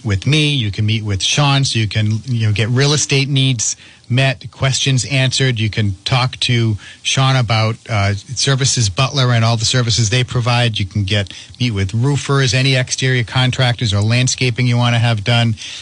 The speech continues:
insurance. And then to finance it all, you can talk to lenders, you know, uh, mortgage companies and local,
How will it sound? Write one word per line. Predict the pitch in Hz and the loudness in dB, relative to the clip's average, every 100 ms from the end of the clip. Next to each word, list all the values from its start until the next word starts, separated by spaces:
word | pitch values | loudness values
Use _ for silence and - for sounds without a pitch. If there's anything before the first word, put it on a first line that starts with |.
| - | -10
insurance. | 113 101 - - 143 143 139 - - - | -2 0 0 2 2 2 0 -8 -16 -6
And | 131 | -2
then | 143 | 0
to | 139 | 2
finance | 139 - 180 170 139 - | 0 0 2 2 2 2
it | 117 | 0
all, | 110 113 147 143 - | 2 2 0 -2 -8
you | - 113 | -4 -2
can | 127 120 | 0 0
talk | 123 113 113 | 2 2 0
to | - 127 127 131 120 - _ _ _ - | 0 0 2 0 -4 -10 _ _ _ -2
lenders, | 156 175 92 80 85 - - | 0 2 0 -2 -4 -6 -4
you | 117 | 0
know, | 107 110 107 - | 2 0 -2 -4
uh, | 113 107 101 - 160 | 0 0 -2 -8 -8
mortgage | 151 131 135 131 | -2 0 0 0
companies | 131 123 123 120 113 | 0 0 2 2 2
and | 104 98 104 | 0 0 0
local, | 117 113 123 113 | -2 -2 0 0